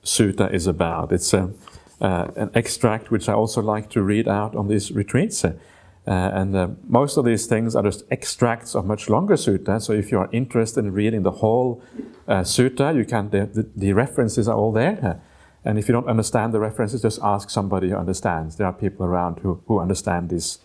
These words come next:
references. Uh, so this is from the Majjhima Nikaya, the middle-length discourses, uh, and the, it's called Foo-, Fools and Wise People.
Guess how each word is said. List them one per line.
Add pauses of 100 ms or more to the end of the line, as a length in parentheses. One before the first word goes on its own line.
(160)
references.
Uh, (520)
so
this
is
from
the
Majjhima
Nikaya,
the
middle-length
discourses,
uh, (440)
and
the,
it's
called
Foo-,
Fools
and
Wise
People.